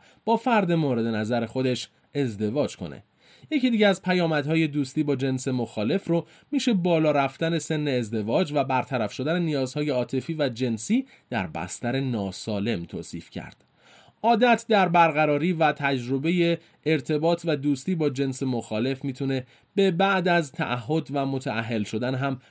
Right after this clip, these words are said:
گسترش پیدا کنه که در این صورت فرد ممکنه ناخواسته مرتکب خیانت به همسرش بشه. راهکارهای مشاورهٔ دوستی و پیشنهادات پایانی.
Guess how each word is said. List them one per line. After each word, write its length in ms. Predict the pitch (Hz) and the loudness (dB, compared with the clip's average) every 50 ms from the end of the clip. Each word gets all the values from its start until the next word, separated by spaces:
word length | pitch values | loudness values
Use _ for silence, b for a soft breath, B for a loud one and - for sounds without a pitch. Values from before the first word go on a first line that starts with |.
| b _ - | b _ -4
گسترش 640 | 131 123 117 - - - 120 117 143 156 - - | -2 0 0 0 0 0 0 0 0 0 -2 -2
پیدا 260 | - 110 101 92 90 | -4 -4 -2 -4 -4
کنه 240 | - - 95 92 92 | -6 -6 -6 -6 -6
که 100 | 90 110 | -6 -4
در 140 | - 92 87 | -4 -4 -4
این 140 | 95 98 95 | -4 -4 -2
صورت 440 | - - 113 113 139 185 214 - b b b b b | -2 -2 0 0 0 0 0 -2 b b b b b
فرد 320 | - - - 208 208 196 - | -6 -2 0 0 2 2 2
ممکنه 360 | - 180 165 156 - 185 185 185 | 0 0 0 0 0 0 2 2
ناخواسته 800 | 175 165 143 123 113 - - 104 101 - - - 175 226 247 b b b _ | 2 2 0 0 -2 -2 -4 -2 0 0 0 2 2 2 0 b b b _
مرتکب 640 | - 107 98 95 - - 90 90 - 117 113 123 123 | -6 -6 -6 -6 -6 -6 -6 -6 -4 -4 -4 -4 -6
خیانت 580 | - - - 117 101 80 80 110 170 202 - | -6 -6 -6 -4 -4 -4 -2 -2 -2 -2 -4
به 80 | - 107 | -6 -8
همسرش 480 | 85 80 87 - - 78 80 78 - | -6 -6 -6 -6 -6 -6 -8 -12 -12
بشه. 260 | - - - - - - - _ _ _ _ _ _ _ _ _ _ _ _ _ _ _ _ _ _ _ _ _ _ _ _ _ _ _ _ _ _ _ _ _ | -12 -10 -10 -10 -10 -12 -14 _ _ _ _ _ _ _ _ _ _ _ _ _ _ _ _ _ _ _ _ _ _ _ _ _ _ _ _ _ _ _ _ _
راهکارهای 840 | - 190 226 254 262 226 - - 240 233 233 214 254 285 294 285 277 | 0 2 4 4 4 4 4 4 4 4 6 6 6 6 6 6 6
مشاورهٔ 720 | 262 240 233 202 - - 208 196 190 196 196 214 214 214 | 6 6 4 4 4 4 4 4 4 4 4 6 4 4
دوستی 480 | 202 175 196 190 180 - - - 202 208 | 4 4 2 2 4 2 2 2 2 2
و 180 | 180 190 185 | 2 2 0
پیشنهادات 800 | 175 - 190 185 170 - - 180 165 170 160 151 165 175 165 - | 0 0 0 -2 0 0 0 0 2 2 2 2 0 0 0 0
پایانی. 640 | 180 165 - 170 147 131 123 117 110 117 123 107 76 | 0 0 0 0 0 2 2 0 0 0 0 -2 -4